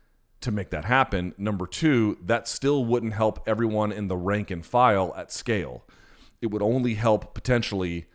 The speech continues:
other people who would have a sufficient amount of leverage. It would still be very, very contained to your, you know, your, probably your high-end, uh, headliners or something like that.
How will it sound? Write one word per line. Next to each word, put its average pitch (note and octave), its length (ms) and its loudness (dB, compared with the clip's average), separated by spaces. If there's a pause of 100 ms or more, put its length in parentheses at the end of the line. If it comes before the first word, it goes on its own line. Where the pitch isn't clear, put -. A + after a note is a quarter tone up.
(360)
other A2 280 4
people G#2 400 -2
who G#2+ 100 -2
would G2 120 0
have F2+ 240 0
a F2+ 140 -6
sufficient G2 500 -4
amount F2 220 -2
of D#2+ 100 -8
leverage. E2 360 -2
It F2+ 60 -4
would E2+ 120 -6
still A2+ 160 -2
be F#2+ 100 -2
very, G2+ 300 0
very F#2+ 220 0
contained F2+ 680 -6 (420)
to G2 260 -4
your, E2+ 260 -6
you G#2+ 60 -4
know, F#2 80 -4
your, D#2+ 140 -6
probably F#2 340 0
your F2 120 -4
high-end, F2+ 680 0
uh, D#2+ 380 -6 (160)
headliners F#2+ 640 -6
or D2+ 60 -14
something E2 280 -10
like C#2 200 -12
that. A#1 240 -14